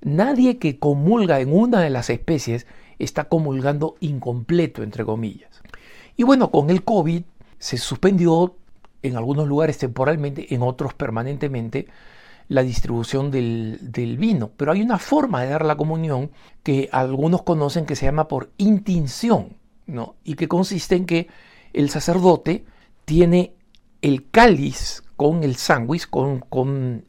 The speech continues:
el vino consagrado en una mano, y en la otra tiene un acólito, en el caso de mi, de mi parroquia, un diácono, que de donde él toma la hostia, la remoja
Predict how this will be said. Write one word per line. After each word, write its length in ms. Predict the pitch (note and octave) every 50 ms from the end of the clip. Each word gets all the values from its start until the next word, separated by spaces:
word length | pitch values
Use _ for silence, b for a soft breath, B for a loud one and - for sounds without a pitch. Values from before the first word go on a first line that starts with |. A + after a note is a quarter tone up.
| -
el 380 | - C3 A#2+ A2+ A2+ A2+ A2+ A2
vino 340 | A2+ B2 D3 D3 D3 C#3+ C3+
consagrado 800 | C#3+ C3+ C3 - - C3 C3+ D3 C#3+ B2+ A2 A2 A2+ - - -
en 180 | - B2+ A2+ A2+
una 180 | A#2+ C3 C#3+ D3
mano, 300 | C3+ A#2 A2 A2+ - - b b b b b b b b
y 180 | - C#3+ C#3+ F#3+
en 80 | G#3+ A3+
la 120 | A#3 A#3
otra 560 | A#3 G#3 E3+ C#3+ - E3+ D#3+ F3+ A3+ - - - _ -
tiene 240 | - C#3+ C#3+ C#3+ D3
un 200 | C#3+ D#3+ E3 E3+
acólito, 760 | F3+ F3+ - F#3+ F3+ E3 D#3+ D3+ C#3 C3+ - F#3+ F#3 F3+ D#3
en 120 | C3 A2+
el 120 | A2 A2 A2
caso 320 | - C#3 C3+ - C3+ C3
de 60 | A#2+
mi, 380 | A2+ A2+ G#2+ G#2 G#2 G#2 - - - _ _ - _
de 200 | - B2+ A#2 A2+
mi 240 | A2 A2+ A2 G#2+ A2
parroquia, 400 | G#2+ - A2 A#2+ C3 B2+ A#2+ B2+
un 160 | B2 C3 C3+
diácono, 520 | C3 C#3 C3+ B2 A#2+ A#2+ A#2+ B2 D#3 F#3+ B B B B B B B - -
que 360 | - E3+ E3 F3+ - - - - _ _ _ _ _
de 260 | - E3+ D3 D3 D3+
donde 380 | C#3+ D3 D3+ D3 C#3 C#3 D3 -
él 280 | - F#3 F3+ F3 F3 - _ _
toma 260 | - G#3+ A#3 C#4+ C4
la 140 | A3+ A3 F#3+
hostia, 580 | E3 D3 C3 - - - F#3 G3 A3 - - -
la 400 | - - D3+ C#3 C3+ B2+ - - _
remoja 840 | - C3 C3+ C3+ C3 C3 C3 D#3 F3+ G3+ G3 - F#3 D#3 C#3+ - -